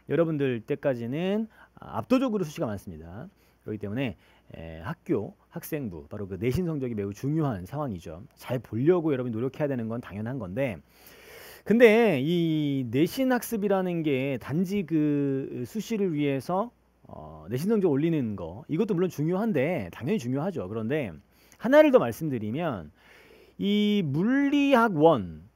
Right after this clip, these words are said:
사실 물리를 떠나서, 예, 화생지도 마찬가지인데, 어, 고일, 고이 때 여러분들이 진행을 하는 이, 예, 물화생지에 대한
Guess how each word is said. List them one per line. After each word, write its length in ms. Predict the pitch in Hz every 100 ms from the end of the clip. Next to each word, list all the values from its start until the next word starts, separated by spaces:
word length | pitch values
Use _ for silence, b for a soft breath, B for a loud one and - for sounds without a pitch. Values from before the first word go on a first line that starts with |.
| _
사실 420 | - - - 254
물리를 480 | 202 156 233 277 262
떠나서, 640 | 262 277 294 180 127 120 - -
예, 180 | 113 113
화생지도 720 | 110 208 233 262 269 233 226
마찬가지인데, 920 | 170 104 - 180 151 110 107 156 113 76 - b b b b b 117
어, 160 | - 98
고일, 320 | 151 277 311
고이 200 | 262 233
때 160 | 185 226
여러분들이 640 | 190 185 175 170 175 180
진행을 340 | 147 151 151
하는 280 | 143 143 151
이, 280 | 123 120 117 b b _
예, 60 | 95
물화생지에 840 | 95 165 147 151 170 175 151 147 123
대한 480 | 117 101 95 185